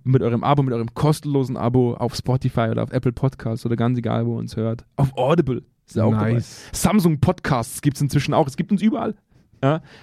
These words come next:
Speaker 1: Außer da, wo ihr Geld bezahlen müsst für uns. Da, da sind wir nicht.
Speaker 2: Nee.
Speaker 1: Überall da, wo ihr uns
Speaker 2: Außer,
Speaker 1: kostenlos
Speaker 2: außer ihr wollt unbedingt. Gibt's
Speaker 1: Könnt ihr?
Speaker 2: Geheimchannel.
Speaker 1: Ja.
Speaker 2: Ja.
Speaker 1: Gibt's ein Ge-, <laughs> im Darknet.
Speaker 2: Genau.
Speaker 1: <laughs> Ähm,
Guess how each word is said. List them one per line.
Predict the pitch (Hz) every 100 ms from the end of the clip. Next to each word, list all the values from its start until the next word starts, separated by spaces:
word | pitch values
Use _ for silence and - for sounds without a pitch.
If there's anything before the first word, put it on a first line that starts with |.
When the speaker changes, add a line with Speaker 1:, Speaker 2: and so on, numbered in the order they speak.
| - -
Speaker 1:
Außer | 160 180
da, | 156 165
wo | 151
ihr | 135
Geld | 131 156
bezahlen | 147 - 113 50
müsst | 131 -
für | -
uns. | - -
Da, | 165
da | 185
sind | 175 185
wir | 165
nicht. | 139 - _
Speaker 2:
Nee. | - 131 107 -
Speaker 1:
Überall | 180 180 156
da, | 143 147
wo | 143
ihr |
uns | 127
Speaker 2:
Außer, | - 139 123
Speaker 1:
kostenlos | 123
Speaker 2:
außer | 110
ihr | 107
wollt | 107 107
unbedingt. | 110 104 101 104 - _ _ _ _
Gibt's | - 175
Speaker 1:
Könnt | -
ihr? |
Speaker 2:
Geheimchannel. | 107 104 104 101 104 -
Speaker 1:
Ja. | - 120
Speaker 2:
Ja. | 113 _
Speaker 1:
Gibt's | - 139 -
ein |
Ge-, | 120 - - -
<laughs> | - - -
im | 147
Darknet. | 135 131 - 131 - -
Speaker 2:
Genau. | 127 113 -
Speaker 1:
<laughs> | - - - - - - - -
Ähm, | - 139 139